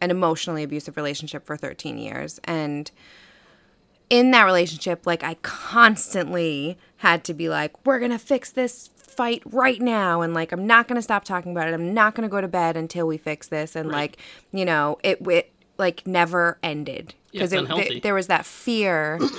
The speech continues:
Speaker 1: <coughs> that was like, if you don't solve it right now, then it's gonna be broken forever.
Speaker 2: Right.
Speaker 1: And, like,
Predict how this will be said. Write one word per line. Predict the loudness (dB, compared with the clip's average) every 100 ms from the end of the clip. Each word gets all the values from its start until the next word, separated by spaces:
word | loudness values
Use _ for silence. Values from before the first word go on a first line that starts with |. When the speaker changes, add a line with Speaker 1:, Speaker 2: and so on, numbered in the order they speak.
| -12
Speaker 1:
<coughs> | -20 -20 _
that | 0 2
was | 2
like, | 0 0
if | -6
you | -4
don't | 0 0 0
solve | 2 2
it | 2 -2
right | -4 -4
now, | -4 -4 -4 -6 -12 -18 _ _ _
then | -4 -2 -2 -6 -12 _
it's | -6 -4
gonna | -4 -4
be | -4
broken | -4 -4 -4 -12
forever. | -6 -6 -6 -10 -10 -12
Speaker 2:
Right. | -10 -4
Speaker 1:
And, | -2 2
like, | 0 0 -8